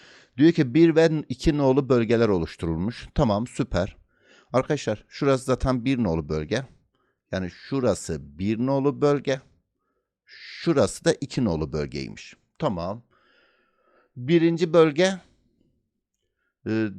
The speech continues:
dörtgenler birbirine eş. İki nolu bölgenin de dörtgenleri birbirine eşmiş.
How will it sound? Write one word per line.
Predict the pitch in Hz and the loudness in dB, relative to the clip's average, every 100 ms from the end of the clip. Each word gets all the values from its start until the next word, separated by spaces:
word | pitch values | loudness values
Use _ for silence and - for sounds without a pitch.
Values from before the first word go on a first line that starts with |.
| 92 - _ _ - - - 92 | -18 -20 _ _ -20 -20 -14 0
dörtgenler | 131 135 - 147 143 151 156 131 | 2 2 0 -2 0 0 -2 -2
birbirine | 147 151 139 120 120 - - | -2 -2 -2 -2 -2 -4 -4
eş. | 156 170 - - _ - | -4 -4 -12 -18 _ -4
İki | 131 175 165 | -2 -2 0
nolu | 151 131 107 | 0 0 0
bölgenin | 123 123 127 139 139 | 0 0 0 -2 -2
de | 95 135 | -2 0
dörtgenleri | 127 - 104 92 95 98 | -2 -2 -4 -2 -4 -4
birbirine | 135 95 95 139 - | -4 -4 -4 -6 -4
eşmiş. | 113 - 78 - | -8 -8 -14 -14